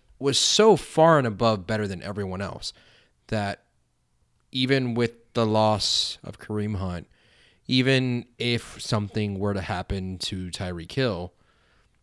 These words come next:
you still kinda have to rank him one, right?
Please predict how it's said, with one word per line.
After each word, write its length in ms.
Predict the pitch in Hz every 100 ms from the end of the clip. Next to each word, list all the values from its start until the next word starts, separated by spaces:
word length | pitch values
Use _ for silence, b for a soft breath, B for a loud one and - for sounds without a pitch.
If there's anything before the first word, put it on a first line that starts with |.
| _ -
you 140 | 120
still 340 | - - 220
kinda 520 | 226 - - 147 165 113
have 500 | - - 113 120 -
to 100 | 110
rank 320 | 95 101 101 -
him 200 | 98 85
one, 320 | 82 127 95
right? 460 | 90 95 160 -